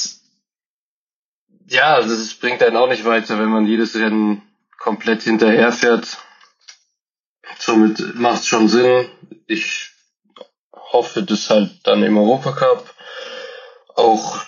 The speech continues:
dann die nächsten Jahre immer mehr Einsätze kommen und man sich dann langsam hocharbeiten, aber zu schnell tut der Karriere, glaub ich, auch nicht gut, weil es ist einfach, da verliert man so ein bisschen den Ehrgeiz, wenn's immer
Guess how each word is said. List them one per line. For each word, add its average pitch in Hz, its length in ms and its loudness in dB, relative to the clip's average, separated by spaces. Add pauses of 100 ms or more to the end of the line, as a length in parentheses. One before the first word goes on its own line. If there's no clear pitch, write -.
dann 110 260 4
die 107 120 2
nächsten 113 360 0
Jahre 107 260 4
immer 110 180 2
mehr 107 180 4
Einsätze 110 440 0
kommen 113 400 -2 (1300)
und 110 160 2
man 107 160 6
sich 104 200 0
dann 107 300 4
langsam 107 400 2
hocharbeiten, 107 600 0
aber 104 300 2
zu - 180 -6
schnell 110 500 2 (680)
tut - 220 -12
der 110 100 2
Karriere, 107 460 2
glaub 104 240 2
ich, 98 100 -2
auch 101 120 4
nicht 101 180 2
gut, 104 340 -2
weil 95 460 -2 (280)
es - 200 -16
ist - 120 -14
einfach, 104 520 -2 (1200)
da 107 100 -2
verliert 113 360 2
man 113 160 2
so 107 80 2
ein 107 80 0
bisschen 113 360 0
den 101 160 4
Ehrgeiz, 101 540 2
wenn's 101 260 -2
immer 104 480 0